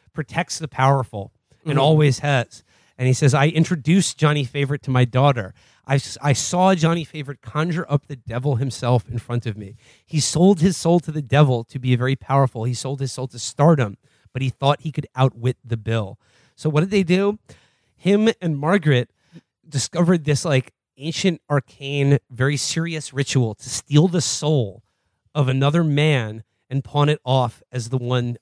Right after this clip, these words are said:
Speaker 1: owed to Satan. They picked him up. They picked up a soldier on New Year's Eve, nineteen forty-three.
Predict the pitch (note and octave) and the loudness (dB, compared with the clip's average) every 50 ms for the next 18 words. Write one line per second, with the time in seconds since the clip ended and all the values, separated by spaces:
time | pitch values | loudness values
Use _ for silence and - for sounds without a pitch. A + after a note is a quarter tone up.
0 | _ B2+ B2+ B2+ B2 A#2 A#2 A#2 A2+ _ _ - - - - A#2+ B2 A#2+ - G#2+ | _ -2 -2 -2 -2 -6 -10 -14 -16 _ _ -20 -18 -12 -8 -6 -6 -6 -8 -12
1 | G#2+ _ _ _ _ _ _ _ _ _ - B2 - - - G#3 - _ - F#3+ | -20 _ _ _ _ _ _ _ _ _ -6 -4 -4 -4 -6 -6 -4 _ -4 -2
2 | D#3+ C#3+ D3+ E3+ F3 - - C3+ C3 - - C#3+ - C#3+ B2+ C3 - - - D3 | 0 2 2 2 2 0 0 -2 0 0 0 -6 -6 -4 -4 -4 -4 -2 0 0
3 | C#3+ D#3+ D#3+ D3 F#3 F#3+ F#3+ G#3 F#3+ _ _ _ _ _ _ _ A#2+ B2 A#2+ B2 | 0 0 0 0 -2 -2 -2 -4 -6 _ _ _ _ _ _ _ 0 2 4 6
4 | C3+ D3+ D#3+ D#3+ D3 B2 D3+ D#3 D3+ C#3 C#3 C3 C3 A2+ A#2 B2 A2+ - C#3+ B2+ | 6 6 6 6 6 6 6 4 4 4 2 -2 -4 -6 -6 -10 -10 -6 -6 -6
5 | B2 A#2 - - D3 C#3+ D3+ E3+ F3+ G3 | -6 -6 -12 -10 -4 -2 0 0 0 0